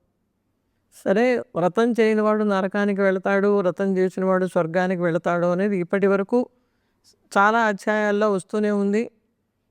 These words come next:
తాంబూల దానం కనుక చేసినట్లయితే పొద్దున పూట వాడు మహాచక్రవర్తి అవుతాడు. తాంబూలానికి ఖర్చు ఏముందండి? ఒక ఒక్క రెండు ఆకులు పెట్టి ఎవరికైనా ఇస్తూ ఉంటే దానివల్ల అంత ఫలితం వస్తుంది.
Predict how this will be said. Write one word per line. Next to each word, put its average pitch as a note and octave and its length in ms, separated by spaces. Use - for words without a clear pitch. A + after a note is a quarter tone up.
తాంబూల B3+ 480
దానం A3+ 400
కనుక G#3+ 200
చేసినట్లయితే G3+ 840
పొద్దున F#3 340
పూట E3+ 280
వాడు G3 560
మహాచక్రవర్తి A3 1000
అవుతాడు. E3+ 580
తాంబూలానికి G#3+ 600
ఖర్చు G3+ 260
ఏముందండి? G3+ 320
ఒక F#3+ 180
ఒక్క F3 300
రెండు F#3+ 340
ఆకులు F#3 320
పెట్టి F3+ 280
ఎవరికైనా F#3+ 520
ఇస్తూ F#3+ 380
ఉంటే F#3+ 380
దానివల్ల F#3 440
అంత G3 320
ఫలితం G#3 400
వస్తుంది. D#3 520